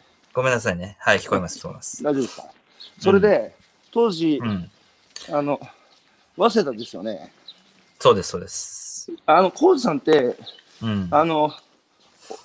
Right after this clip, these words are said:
Speaker 2: どんな風に育てられました？管理されて育てられた？放任されて育てられた？
Speaker 1: いや、結構自由だったと思いますね。
Speaker 2: ああ。
Speaker 1: うん。
Speaker 2: 親は何やってたんですか？
Speaker 1: いや、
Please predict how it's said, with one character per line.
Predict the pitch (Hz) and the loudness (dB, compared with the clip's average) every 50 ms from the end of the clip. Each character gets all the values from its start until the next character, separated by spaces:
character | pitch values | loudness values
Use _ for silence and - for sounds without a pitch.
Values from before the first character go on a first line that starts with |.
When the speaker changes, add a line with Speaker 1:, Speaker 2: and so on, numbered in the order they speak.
| - _ - - _ _ _ _ _ _ - | -20 _ -20 -20 _ _ _ _ _ _ -4
Speaker 2:
ど | 160 208 254 | 0 0 0
ん | 269 | 2
な | 262 240 | 0 0
風 | 185 160 156 | -2 -2 -2
に | 143 | -4
育 | 123 - 131 139 139 | -4 -4 -4 -4 -4
て | 127 143 | -2 -2
ら | 139 135 | -4 -2
れ | 139 | -4
ま | 139 123 | -6 -6
し | - - | -8 -10
た？ | - 151 | -12 -10
管 | - - 202 240 233 | -4 0 0 0 2
理 | 220 185 147 | 0 -2 -2
さ | - 139 | -4 -4
れ | 139 | -6
て | - | -6
育 | 120 - 139 131 107 | -6 -6 -4 -4 -2
て | 117 135 | -2 -4
ら | 127 | -4
れ | 117 | -6
た？ | - 127 123 | -8 -10 -6
放 | 135 180 185 180 | -2 0 2 2
任 | 180 175 165 | 2 0 -2
さ | - 160 151 | -2 -4 -4
れ | 147 | -4
て | 135 | -4
育 | 156 139 156 160 135 | -4 -2 0 0 0
て | 147 | 0
ら | 151 135 | -2 -2
れ | - | -4
た？ | - 107 139 | -4 -4 -2
Speaker 1:
い | |
や、 | 156 160 147 - | -2 -2 -2 -4
結 | - - - 240 285 285 | -10 -10 -6 -6 -6 -6
構 | - - 143 117 | 0 2 2 4
自 | 101 - 110 135 | 4 2 0 0
由 | 208 285 | 0 0
だ | 294 - | 0 -2
っ | - | -2
た | - 95 | -2 -2
と | 95 | -4
思 | 92 104 | -2 0
い | 117 | 0
ま | 139 151 147 | 2 2 0
す | - 98 | 0 -2
ね。 | 87 87 90 92 95 - - _ _ _ _ _ _ _ _ _ | -4 -4 -4 -4 -6 -8 -12 _ _ _ _ _ _ _ _ _
Speaker 2:
あ | 180 | -2
あ。 | 170 147 143 143 135 127 123 117 110 101 95 - - | 0 2 2 2 0 0 -2 -4 -4 -4 -6 -10 -10
Speaker 1:
う | 110 107 | -8 -6
ん。 | 110 110 113 110 110 107 101 95 90 85 80 80 78 78 - _ _ _ | -4 -2 -2 -2 -2 -2 -2 -2 -4 -6 -8 -10 -12 -16 -20 _ _ _
Speaker 2:
親 | - 214 269 262 | 0 2 2 4
は | 254 226 | 2 2
何 | 185 208 226 | 2 2 4
や | 151 165 170 | 4 4 4
っ | |
て | 143 127 | 0 -6
た | 113 92 | -16 -18
ん | |
で | 87 - | -20 -16
す | - | -12
か？ | - - | -12 -12
Speaker 1:
い | |
や、 | - | -12